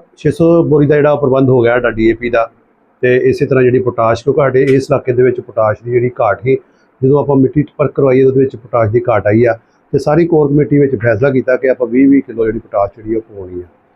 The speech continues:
ਕਿਉਂਕਿ ਨਾਰਮਲ ਜਿਹੜੀ ਵਿੱਚ ਦੇਖੀਏ ਤਾਂ ਫਾਰਮਰ ਨਹੀਂ ਪਵਾ ਰਹੇ, ਨਹੀਂ ਪਾ ਰਹੇ। ਸੋ ਉਹ ਇੱਕ ਜਿਹੜਾ ਇੰਤਜ਼ਾਮ ਜਿਹੜਾ ਸਾਡਾ ਹੋ ਗਿਆ। ਬਾਕੀ ਜਿਹੜਾ ਅਗਲੇ ਦੋ ਤਿੰਨ ਦਿਨਾਂ ਦੇ ਵਿੱਚ ਜਿਹੜੀ ਬਾਕੀ ਸਾਡੀ ਖਾਦ ਦੀ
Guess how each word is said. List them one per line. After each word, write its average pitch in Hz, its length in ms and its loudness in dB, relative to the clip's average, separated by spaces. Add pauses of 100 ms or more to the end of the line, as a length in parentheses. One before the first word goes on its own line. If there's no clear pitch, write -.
(160)
ਕਿਉਂਕਿ 180 160 0
ਨਾਰਮਲ 165 340 2
ਜਿਹੜੀ 185 160 2
ਵਿੱਚ 165 160 2
ਦੇਖੀਏ 143 280 -2
ਤਾਂ 180 60 2
ਫਾਰਮਰ 139 380 -2
ਨਹੀਂ 151 180 2
ਪਵਾ 120 240 0
ਰਹੇ, 90 140 -8 (560)
ਨਹੀਂ 139 100 2
ਪਾ 120 140 0
ਰਹੇ। 92 140 -4 (720)
ਸੋ 185 80 0
ਉਹ 190 320 2
ਇੱਕ 165 220 0
ਜਿਹੜਾ 156 220 2
ਇੰਤਜ਼ਾਮ 127 400 0
ਜਿਹੜਾ 123 140 0
ਸਾਡਾ 117 180 0
ਹੋ 107 100 2
ਗਿਆ। 131 140 -2
ਬਾਕੀ 139 260 -2
ਜਿਹੜਾ 170 160 2
ਅਗਲੇ 151 160 2
ਦੋ 143 220 2
ਤਿੰਨ 151 120 -2
ਦਿਨਾਂ 139 180 0
ਦੇ 135 80 0
ਵਿੱਚ 123 160 0
ਜਿਹੜੀ 123 220 -2
ਬਾਕੀ 139 340 -6
ਸਾਡੀ 131 360 -10
ਖਾਦ 113 300 -4
ਦੀ 143 220 0